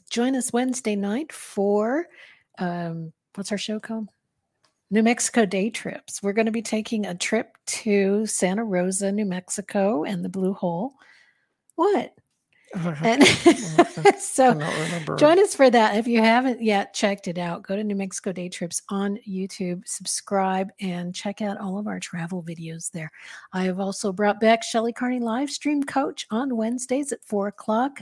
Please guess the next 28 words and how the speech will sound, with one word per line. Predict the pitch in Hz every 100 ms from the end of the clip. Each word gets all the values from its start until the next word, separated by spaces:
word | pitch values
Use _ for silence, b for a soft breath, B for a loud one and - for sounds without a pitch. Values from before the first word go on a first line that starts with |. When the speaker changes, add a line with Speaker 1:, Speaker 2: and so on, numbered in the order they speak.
| -
Speaker 1:
I'll | 190 175
be | 175 190
doing | 175 180 185 202
a |
presentation | - 226 240 233 - 240 - 226
every | 208 214 247 226
week | 196 226 233 - B B
about | 220 190 202 208 196
becoming | 208 - 190 202 202
a |
content | 190 - 180 - 196 -
creator | - 175 202 240 262 - -
and | 208 196
being | 185 175 185
consistent | - 196 - - 208 - 196 -
with | 190 190 -
it, | 185 - -
and | 196 180
then | 180 175
transitioning | - 196 170 170 208 - 190 185 -
into | 180 180 - 175 165 180 B B B 180
making | 175 180 170
money | 170 175
from | 185 - 185 190 180
that. | 160 160 -
So | - 175 170
this | 175 190 185 -
information | 202 185 - 175 175 175 -